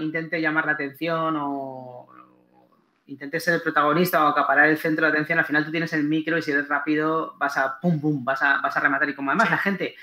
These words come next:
Speaker 1: lo conoce, generalmente en localidades ya saben que es Paquito, que es muy pesado, y, y, y lo que quieren es verte a ti, pues la gente suele estar de tu parte. Entonces el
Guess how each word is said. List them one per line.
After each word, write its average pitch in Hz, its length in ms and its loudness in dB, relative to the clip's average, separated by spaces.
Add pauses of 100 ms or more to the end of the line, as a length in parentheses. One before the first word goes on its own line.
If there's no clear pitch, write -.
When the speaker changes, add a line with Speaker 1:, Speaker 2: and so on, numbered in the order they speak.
(180)
Speaker 1:
lo 180 160 2
conoce, 160 460 0 (220)
generalmente 175 420 4
en 170 60 2
localidades 151 420 2
ya 165 100 0
saben 165 240 0
que 160 80 0
es 165 80 -6
Paquito, 147 540 -6 (200)
que 151 100 -8
es 151 40 -4
muy 165 140 -6
pesado, 147 360 -2 (300)
y, 170 300 0
y, 165 260 -2
y - 20 4
lo 147 120 0
que 143 80 0
quieren 170 240 2
es 135 80 -2
verte 165 240 2
a 156 100 2
ti, 180 300 -2 (180)
pues 151 360 -6
la 139 120 0
gente 147 200 -4
suele 156 260 -6
estar 151 180 -2
de 139 80 -6
tu 123 140 -16
parte. 139 220 -8
Entonces 143 300 -4
el 139 840 -2